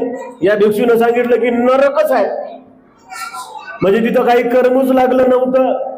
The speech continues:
आणि तिथं भीतीच वाटत होती. आम्ही कसे बसे पटकन बाहेर आलो आणि तेव्हा आमचं जरा बुद्धांकडे पाहिल्यानंतर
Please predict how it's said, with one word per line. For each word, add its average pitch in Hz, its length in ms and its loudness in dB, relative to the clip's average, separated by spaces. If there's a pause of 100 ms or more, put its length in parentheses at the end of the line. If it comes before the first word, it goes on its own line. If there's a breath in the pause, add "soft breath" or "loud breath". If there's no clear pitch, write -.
(140)
आणि 170 120 2
तिथं 220 260 2
भीतीच 254 320 2
वाटत 247 260 0
होती. 247 220 0
आम्ही 233 260 0
कसे 247 200 2
बसे 240 240 0
पटकन 240 420 0
बाहेर 233 240 2
आलो 254 360 2 (340)
आणि 185 160 -2
तेव्हा 220 240 2
आमचं 180 360 0
जरा 180 320 2
बुद्धांकडे 175 540 0
पाहिल्यानंतर 165 760 0